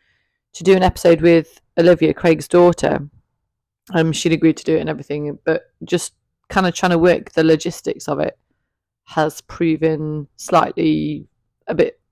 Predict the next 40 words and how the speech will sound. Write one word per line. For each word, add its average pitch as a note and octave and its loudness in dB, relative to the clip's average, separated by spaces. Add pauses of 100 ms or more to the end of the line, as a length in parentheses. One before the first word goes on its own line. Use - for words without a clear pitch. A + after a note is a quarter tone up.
(340)
all E3 4
over D#3 0
the - -20
place, D3+ -4
a - -18
bit - -6
challenging D3+ -4
this - -12
week. E3 -6
So D#3+ 0 (420)
that F#3+ 4
is G3 2 (100)
kind F#3+ -2
of F3 -2
on F3+ 0
the E3+ 0
back - -2
burner. E3 0
And D#3 -4
I D#3+ -4
have F3+ -4
to - -18
say, D#3 2
I'm D3+ -6 (360)
just, - -14 (120)
I F3 4
was E3 0
so F#3+ 2
excited E3+ 0
when D#3+ -4
Harry E3 0
said D3+ -4
that D3+ -6
he D#3+ 0
wanted D3+ -4
to D3 -20
do D#3 -4
the D3 -14
podcast, - -6
and D3 -4